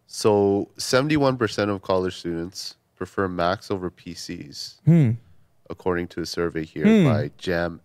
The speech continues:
Speaker 1: F.
Speaker 2: Hmm.
Speaker 1: And, um, yeah, there's a little chart here. Um, forty percent, um, of students use a Mac, and thirty-one percent use P C but prefer a Mac.
Speaker 2: Hmm.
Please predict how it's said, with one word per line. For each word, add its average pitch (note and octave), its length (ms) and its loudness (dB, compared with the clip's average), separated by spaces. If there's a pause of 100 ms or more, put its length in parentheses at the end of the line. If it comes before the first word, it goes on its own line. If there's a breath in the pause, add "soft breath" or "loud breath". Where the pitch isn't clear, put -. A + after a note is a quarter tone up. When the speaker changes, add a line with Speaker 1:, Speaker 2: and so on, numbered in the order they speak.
Speaker 1:
F. - 300 -6 (340)
Speaker 2:
Hmm. F#3+ 440 6 (1120)
Speaker 1:
And, F2 400 -2
um, E2 480 -2 (420)
yeah, G#2 180 2
there's F#2+ 200 -4
a F#2+ 40 -2
little G2 200 -2
chart - 280 -2
here. F2+ 440 -2 (200)
Um, F2 320 -2
forty G2+ 320 -2
percent, F#2 520 -4 (320)
um, E2 360 -4
of - 140 -10
students - 720 -8 (340)
use G2 260 -2
a A#2 40 -2
Mac, A2+ 400 -2 (500)
and F2 140 -6
thirty-one F#2+ 380 -2
percent F2+ 520 -4
use F2+ 220 -10
P - 220 -12
C F2+ 240 -10
but - 240 -6
prefer D#2+ 400 -6
a D2 60 -8
Mac. - 420 -16 (100)
Speaker 2:
Hmm. A2 640 -2